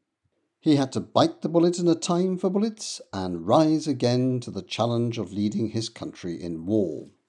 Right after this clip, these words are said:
But what country did Pitt think he was leading? Before the House of Commons in November seventeen ninety-seven, he denounced France, or more particularly the Directory and all its works,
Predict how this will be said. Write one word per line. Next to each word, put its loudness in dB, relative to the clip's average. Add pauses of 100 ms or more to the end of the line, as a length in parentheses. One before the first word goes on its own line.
(1400)
But -2
what 2
country 4
did -2
Pitt -6
think 0
he -2
was -2
leading? -2 (360)
Before 2
the -2
House 0
of -12
Commons 0
in 0
November 0
seventeen -4
ninety-seven, -6 (260)
he 6
denounced 0
France, 0
or -2
more 0
particularly 0
the -8
Directory -2
and 0
all 0
its -8
works, -4